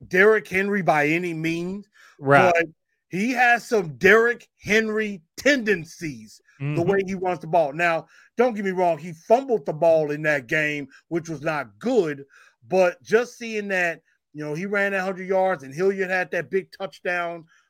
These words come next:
Speaker 1: um, big touchdown run, told me, I'm like, "Okay, I think our running game is gonna be just fine," you know?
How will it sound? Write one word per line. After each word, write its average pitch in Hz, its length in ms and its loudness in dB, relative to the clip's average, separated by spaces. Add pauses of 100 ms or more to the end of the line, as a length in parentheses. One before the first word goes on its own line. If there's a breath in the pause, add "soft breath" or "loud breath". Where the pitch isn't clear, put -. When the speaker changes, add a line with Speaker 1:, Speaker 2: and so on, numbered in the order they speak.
(140)
Speaker 1:
um, 147 540 0
big 185 200 -4
touchdown 185 400 -2
run, 175 200 -2
told 220 280 -2
me, 185 80 -8
I'm 196 140 -8
like, 185 340 0 (440)
"Okay, 294 440 -6 (680)
I 269 80 -4
think 277 280 -6
our 277 140 2
running 269 320 2
game 269 260 2
is 208 120 -4
gonna 220 220 4
be 180 160 -6
just 214 460 2
fine," 165 580 -2 (340)
you 160 180 -2
know? 214 420 2